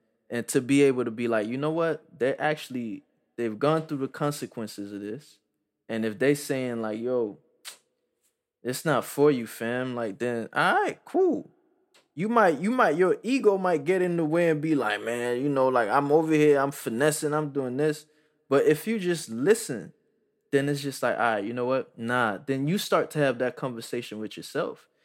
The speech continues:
And sometimes too, bro, like, what I've noticed with, um, some of my friends, and you, you've noticed too with some of your friends, is that, that restlessness at night, bro.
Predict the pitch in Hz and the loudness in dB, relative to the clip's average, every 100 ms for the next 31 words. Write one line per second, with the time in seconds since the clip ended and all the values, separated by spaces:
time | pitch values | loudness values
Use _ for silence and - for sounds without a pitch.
0 | _ _ 123 - 170 208 - 151 127 113 | _ _ -8 -4 -2 -2 0 0 -2 -6
1 | - 233 214 151 160 160 135 - _ _ | -6 -4 -2 0 2 2 0 -2 _ _
2 | _ _ _ _ _ _ - 98 135 151 | _ _ _ _ _ _ -12 0 4 4
3 | 160 151 165 175 170 143 120 - 120 117 | 4 2 2 0 -4 -4 -4 -2 0 0
4 | 104 147 - 156 135 127 151 156 160 160 | -2 -8 -8 -4 -2 2 2 0 -2 0
5 | 156 131 123 127 - 147 175 160 143 139 | 0 -4 -8 -10 -8 -6 -2 2 2 0
6 | - - 196 143 139 135 131 156 - 135 | -4 -6 -2 -2 -4 -8 -4 -4 -4 -6
7 | 123 110 - _ _ _ _ _ _ _ | -8 -8 -14 _ _ _ _ _ _ _
8 | - 131 120 135 127 113 - _ _ _ | -4 -2 0 4 4 2 -4 _ _ _
9 | _ _ _ - 131 87 110 147 147 123 | _ _ _ 0 0 0 0 0 0 -10
10 | 107 107 98 - 78 73 110 120 - 104 | -10 -10 -8 -6 -6 -6 -2 -2 -4 -10
11 | 107 123 | -10 -12